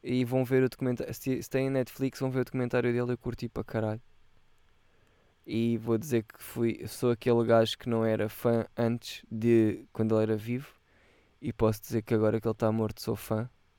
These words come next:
Pá, porque há, porque, mas ao mesmo tempo ainda sou fã, sou fã de Loner Johnny, que é um bocado o mesmo drip. Estão a ver? Se forem ver, vocês vão perceber o que é que eu estou a dizer. Ah,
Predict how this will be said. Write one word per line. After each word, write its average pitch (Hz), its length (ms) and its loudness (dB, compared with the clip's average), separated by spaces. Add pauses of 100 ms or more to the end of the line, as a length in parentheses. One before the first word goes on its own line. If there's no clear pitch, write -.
(1500)
Pá, 135 240 6
porque 120 460 -4
há, 110 140 0 (680)
porque, 107 840 -4
mas 131 160 2
ao 156 80 6
mesmo 156 100 2
tempo 165 260 0
ainda 170 160 2
sou 165 220 0
fã, 170 420 2
sou 151 180 0
fã 160 180 0
de 156 80 -2
Loner 160 280 6
Johnny, 135 440 2 (1160)
que - 100 -2
é 120 40 6
um 120 80 4
bocado 127 400 2
o 131 40 0
mesmo 131 340 0
drip. 117 360 -2 (420)
Estão 117 200 -6
a 110 40 -4
ver? 113 220 0 (540)
Se - 120 -14
forem 151 280 6
ver, 131 260 4
vocês 127 260 0
vão 120 120 0
perceber 117 200 -8
o - 20 -4
que 110 60 -4
é - 20 -8
que - 60 -6
eu 110 40 -4
estou 110 120 -6
a 104 40 -2
dizer. - 240 -12 (1800)
Ah, 113 720 4